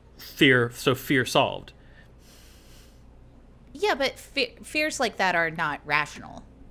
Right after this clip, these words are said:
Speaker 1: Well, okay, this is a, this is my point. Like, I'm afraid of spiders because they're creepy. Not because I think
Speaker 2: Mm-hmm.
Speaker 1: they're, like, a deity or, like, have walked the earth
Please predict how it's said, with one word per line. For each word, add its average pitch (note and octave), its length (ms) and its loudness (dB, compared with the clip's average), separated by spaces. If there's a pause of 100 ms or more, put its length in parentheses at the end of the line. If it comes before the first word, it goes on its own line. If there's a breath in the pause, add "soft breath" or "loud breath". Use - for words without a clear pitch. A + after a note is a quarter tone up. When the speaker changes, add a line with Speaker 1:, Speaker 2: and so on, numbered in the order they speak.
(840)
Speaker 1:
Well, E3 240 8 (100)
okay, B2 240 2
this A#2+ 240 -4
is A2 120 -4
a, A2+ 60 -2
this A#2+ 280 -2
is A2+ 120 -2
my G2+ 120 -8
point. G2 260 -6
Like, G2+ 140 -8 (320 loud breath)
I'm G#3+ 240 10
afraid D#3 240 6
of - 80 0
spiders G#2+ 800 4
because A#2+ 360 -6
they're G2+ 120 -2
creepy. - 680 -8 (2000)
Not D3+ 180 6
because D3+ 220 2
I C#3+ 100 6
think F#3+ 260 4
Speaker 2:
Mm-hmm. E3+ 80 -4
Speaker 1:
they're, A#2 180 4
like, G#2+ 260 0
a G#2+ 60 -2
deity G#2 720 -2
or, G#2+ 200 -4
like, G2+ 320 -4 (1000)
have G#2+ 180 -6
walked A2+ 400 -2
the G#2 140 -6
earth - 320 -4